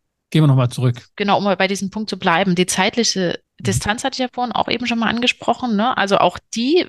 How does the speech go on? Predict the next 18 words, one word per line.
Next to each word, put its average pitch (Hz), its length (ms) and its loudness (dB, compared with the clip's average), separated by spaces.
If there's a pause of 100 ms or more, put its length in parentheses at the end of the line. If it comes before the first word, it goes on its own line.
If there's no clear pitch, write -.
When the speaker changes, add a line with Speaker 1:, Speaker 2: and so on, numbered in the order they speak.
Speaker 2:
von 208 220 -2
sagte 196 260 0
ich, - 80 -4
dieser 180 260 -2
Promotion 180 540 -2
Prevention 220 460 -6
Fokus, 262 420 -8
das 196 120 -6
ist 190 120 -8
ja 202 80 -4
genau 190 280 -2
das 208 200 -8
wertbasiert 190 560 -4
oder 180 260 -4
eher 175 320 -4
eine 170 180 -4
rationale 196 560 -4
Abwägung, 202 540 -6